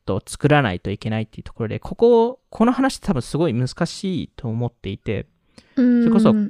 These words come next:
Speaker 1: この話を、えっと、マークさんが、あの、レックス・フリードマンさん、
Speaker 2: はい。
Speaker 1: えー、ポッドキャストで話してたんですけど、正直レックスさんも多分理解してなくて、
Speaker 2: はい。はい。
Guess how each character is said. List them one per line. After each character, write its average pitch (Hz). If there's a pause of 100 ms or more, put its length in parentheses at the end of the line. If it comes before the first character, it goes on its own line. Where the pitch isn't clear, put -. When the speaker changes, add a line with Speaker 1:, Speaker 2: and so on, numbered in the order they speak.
Speaker 1:
こ 180
の 196
話 226
を、 117
え 113
っ -
と、 110
マ 151
ー -
ク -
さ 107
ん 104
が、 101
あ 110
の、 -
レ 131
ッ -
ク -
ス・ -
フ -
リ 190
ー -
ド 113
マ 82
ン 123
さ 101
ん、 139 (640)
Speaker 2:
は 202
い。 196 (1120)
Speaker 1:
え 107
ー、 -
ポ -
ッ -
ド 139
キ 151
ャ -
ス -
ト -
で -
話 117
し -
て -
た -
ん -
で -
す -
け 113
ど、 110
正 -
直 -
レ 202
ッ 190
ク 180
ス -
さ 156
ん 127
も 110
多 -
分 110
理 -
解 104
し -
て 117
な 110
く -
て、 - (340)
Speaker 2:
は -
い。 -
は 185
い。 196